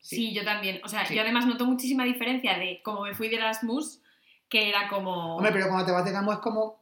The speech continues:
Speaker 1: te estás mudando. Ahí necesitas
Speaker 2: Sí.
Speaker 1: mucho, mucho más que para un viaje de una semana.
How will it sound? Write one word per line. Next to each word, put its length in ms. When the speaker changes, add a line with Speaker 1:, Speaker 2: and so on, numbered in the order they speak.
Speaker 1:
te 100
estás 260
mudando. 720
Ahí 180
necesitas 560
Speaker 2:
Sí. 40
Speaker 1:
mucho, 1120
mucho 320
más 160
que 80
para 160
un 80
viaje 320
de 60
una 140
semana. 440